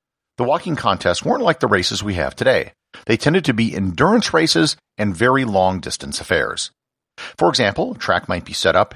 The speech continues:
and the contest would be to see who could walk the most laps in twenty-four hours. In the late eighteenth century in Britain, several people began to engage in feats of extreme walking, which grabbed the public's attention. Perhaps the first celebrity pedestrian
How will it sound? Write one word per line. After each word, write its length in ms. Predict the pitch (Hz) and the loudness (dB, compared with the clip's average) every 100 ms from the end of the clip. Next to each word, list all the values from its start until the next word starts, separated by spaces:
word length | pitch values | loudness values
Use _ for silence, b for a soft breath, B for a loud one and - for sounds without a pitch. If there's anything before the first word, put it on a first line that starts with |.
| - | -6
and 100 | 95 | -6
the 40 | |
contest 580 | - 196 240 - 85 - | -2 0 2 2 0 0
would 100 | 92 | -4
be 140 | 95 | -2
to 80 | 101 | -2
see 240 | - - 90 | -2 -2 -6
who 200 | - 175 | -6 -2
could 180 | 220 | 0
walk 320 | 165 107 98 - | 2 2 0 -2
the 80 | |
most 300 | 87 147 208 | 0 0 2
laps 440 | - 78 78 - - | 0 0 0 -2 -4
in 140 | 123 143 | -4 -2
twenty-four 540 | - 85 82 85 78 | 0 -2 0 2 2
hours. 400 | 69 - - - _ _ _ _ _ - B B | 2 -4 -8 -12 _ _ _ _ _ -12 B B
In 100 | 160 | 2
the 80 | 175 | 2
late 200 | 226 294 | 2 0
eighteenth 340 | 175 196 127 | -4 -2 -4
century 380 | 104 98 - 82 | 0 -2 -2 -8
in 80 | 76 | -6
Britain, 260 | 67 60 107 | -6 -6 -4
several 300 | 104 95 90 | -2 -2 -6
people 300 | 95 87 101 | -8 -4 -2
began 360 | 92 82 82 | -2 -4 -4
to 140 | 85 87 | -2 -4
engage 360 | 78 76 - | -2 -4 -2
in 80 | 92 | -4
feats 360 | 73 90 - - | -4 -4 -2 -2
of 100 | 76 | -2
extreme 380 | - - 71 | -6 -6 -6
walking, 440 | 65 64 - - - | -2 -2 -2 -10 -6
which 220 | 113 - | -6 -4
grabbed 300 | - 87 85 | 0 2 2
the 80 | 104 | 0
public's 360 | 85 78 78 | -2 -4 -6
attention. 480 | - - 95 - - _ _ _ _ - B - | -6 -4 -4 -4 -14 _ _ _ _ -16 B -2
Perhaps 380 | 156 170 - | 0 0 -2
the 80 | - | -4
first 340 | - 190 233 - | 0 0 0 0
celebrity 420 | 143 120 104 98 | 0 0 0 -4
pedestrian 580 | - 135 147 147 139 | -2 -2 0 0 0